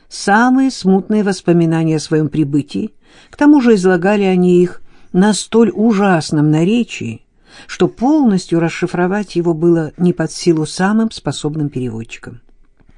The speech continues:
Неясной оставалась и цель, с которой все новые и новые партии курдов завозились в Ред Хук. На все расспросы относительно их прежнего места жительства, равно как и агентства,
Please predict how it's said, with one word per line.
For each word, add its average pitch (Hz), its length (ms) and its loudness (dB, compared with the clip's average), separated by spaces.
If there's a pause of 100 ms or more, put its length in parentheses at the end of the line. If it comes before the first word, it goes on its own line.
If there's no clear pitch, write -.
(400)
Неясной 175 500 4
оставалась 156 560 -2
и 170 100 -2
цель, 254 480 -2 (380)
с - 100 -16
которой 165 480 2 (200)
все - 180 0
новые 185 380 6
и - 20 4
новые 170 300 4
партии 165 460 -2
курдов 170 580 -2 (340)
завозились 160 800 -2
в 160 80 -2
Ред 170 200 -2
Хук. - 440 -10 (720)
На 170 160 2
все 190 160 -2
расспросы 190 480 -2
относительно 165 540 -2
их 160 140 -4
прежнего 160 440 2
места 156 360 -2
жительства, 151 640 -6 (460)
равно 160 300 0
как 170 220 -4
и - 20 0
агентства, 170 880 -2